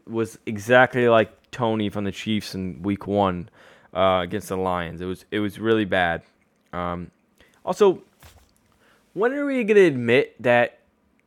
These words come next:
Danny Zero Dimes is completely overrated? Completely overrated. He had a typical Danny game, twenty-two for thirty-two, a hundred thirty-seven yards, zero T Ds, and one interception.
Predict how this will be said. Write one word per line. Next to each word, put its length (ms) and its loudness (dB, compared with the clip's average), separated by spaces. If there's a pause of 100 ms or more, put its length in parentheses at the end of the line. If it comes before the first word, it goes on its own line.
(640)
Danny 580 0
Zero 420 4
Dimes 540 2
is 240 -8
completely 880 -8
overrated? 720 -2 (1160)
Completely 640 2
overrated. 560 4 (160)
He 100 -6
had 120 6
a 20 -10
typical 420 0
Danny 320 2
game, 400 -2 (500)
twenty-two 380 0
for 100 -10
thirty-two, 520 4
a 20 6
hundred 300 -2
thirty-seven 440 0
yards, 300 2
zero 220 2
T 180 -6
Ds, 240 0
and 180 -4
one 380 -2 (220)
interception. 540 -2